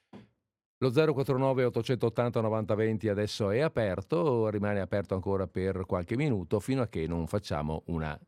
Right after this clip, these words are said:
altra lettura. Per cui chi volesse eventualmente, ehm, nel frattempo,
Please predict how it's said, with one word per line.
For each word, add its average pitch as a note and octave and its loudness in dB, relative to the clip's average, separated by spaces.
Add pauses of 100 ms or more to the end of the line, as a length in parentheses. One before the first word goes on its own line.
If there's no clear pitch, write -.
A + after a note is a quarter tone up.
(240)
altra F2+ -2
lettura. E2+ -4
Per G2 -4
cui A#2+ -2
chi C#3+ -2
volesse B2 -2 (560)
eventualmente, A2+ 0 (560)
ehm, F2+ 0
nel G2 2
frattempo, A2+ 0